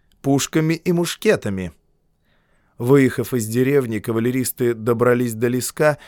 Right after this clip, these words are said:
и исчезли в глубоком овраге, выходившем к холму, с которого Уэлсли обозревал неприятеля. Стайка поднявшихся в воздух потревоженных птиц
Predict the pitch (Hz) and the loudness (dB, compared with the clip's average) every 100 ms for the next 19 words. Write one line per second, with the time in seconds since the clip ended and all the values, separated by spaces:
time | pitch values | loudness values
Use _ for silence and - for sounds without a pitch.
0 | - - 117 113 - 143 123 123 110 120 | -14 -4 -2 -2 0 0 2 0 0 0
1 | 117 131 127 123 120 123 117 95 95 95 | 2 2 2 0 2 2 2 0 -6 -6
2 | 107 107 117 - 117 - - 120 120 127 | -6 -6 -6 -8 -10 -12 -4 -2 -2 -2
3 | 117 95 - 98 117 107 107 104 135 127 | -4 -6 -8 -4 -2 -2 -2 0 0 0
4 | 120 113 107 104 110 113 113 113 101 117 | -2 -2 -2 -2 -2 0 -2 -2 -4 -2
5 | 113 104 - 92 85 _ _ _ _ _ | 0 -2 -4 -10 -12 _ _ _ _ _
6 | _ _ - - 139 131 123 127 120 135 | _ _ -10 0 2 2 0 -2 -2 -4
7 | 120 120 - 123 113 123 123 117 - 120 | -4 -6 -6 -6 -4 -2 -2 -2 -6 -8
8 | 110 120 123 113 117 - - 151 135 | -4 -2 -2 -2 -6 -10 -6 -4 -4